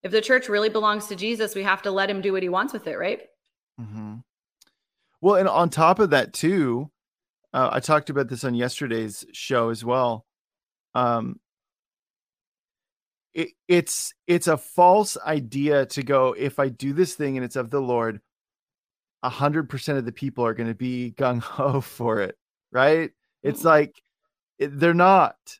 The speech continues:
Speaker 2: And you were talking about, you know, making posts and you got three likes and you're like, "That one, uh, that one didn't hit yet, just yet."
Speaker 1: <laughs> People aren't ready for that.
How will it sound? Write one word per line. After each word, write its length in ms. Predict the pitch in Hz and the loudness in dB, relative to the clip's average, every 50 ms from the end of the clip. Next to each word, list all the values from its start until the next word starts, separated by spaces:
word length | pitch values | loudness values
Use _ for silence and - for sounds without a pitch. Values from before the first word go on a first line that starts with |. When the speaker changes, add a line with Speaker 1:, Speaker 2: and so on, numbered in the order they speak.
| _ _ _ _ _ _ _ | _ _ _ _ _ _ _
Speaker 2:
And 140 | - 165 160 | 0 2 2
you 120 | 160 175 190 | 4 4 4
were 100 | 190 - | 4 4
talking 420 | - 165 160 160 156 - 165 160 | 6 4 4 4 4 0 -4 -2
about, 300 | 151 131 139 135 127 110 | 2 4 4 4 4 2
you 100 | 143 143 | 0 -2
know, 100 | 143 143 | -2 -2
making 360 | 139 139 143 143 - 151 147 123 | -2 -2 -4 -4 -4 -8 -8 -4
posts 400 | - 143 143 143 139 127 - 131 | 0 2 2 2 2 0 -4 -6
and 80 | 135 | -6
you 80 | 135 120 | -4 -2
got 260 | 135 131 120 - - | 0 -2 -2 -2 -6
three 180 | - 135 139 139 | -8 -8 -4 0
likes 280 | 131 127 123 117 - | 0 0 0 -2 -4
and 40 | - | -8
you're 80 | 135 123 | -6 -4
like, 180 | 120 120 117 _ | -4 -6 -4 _
"That 200 | 214 240 233 208 | 0 0 0 2
one, 360 | 185 175 160 151 147 143 143 | 2 2 2 2 0 -2 -2
uh, 680 | 143 139 139 135 131 131 131 131 131 131 131 131 131 | 0 0 0 0 0 0 0 0 -2 -2 -2 -4 -4
that 180 | 143 170 180 170 | -2 -2 -2 -2
one 140 | 165 165 160 | -4 -4 -4
didn't 380 | 160 165 160 156 156 156 151 | -4 -4 -4 -6 -8 -8 -6
hit 320 | 135 135 175 185 170 - - - | -4 -2 0 2 0 0 -2 -4
yet, 440 | 151 151 147 143 135 131 131 - - 143 | -2 2 2 4 4 2 0 -2 -6 -12
just 320 | 127 135 143 135 - - | -8 -8 -8 -6 -6 -6
yet." 280 | 143 143 135 131 127 117 - _ | -4 -2 -2 -2 -2 -4 -8 _
Speaker 1:
<laughs> 80 | _ - | _ 0
People 140 | 269 277 | 4 6
aren't 120 | 285 269 247 | 6 8 8
ready 180 | 247 226 220 208 | 8 6 6 6
for 120 | - 262 | 6 6
that. 200 | 233 226 247 - | 6 6 6 4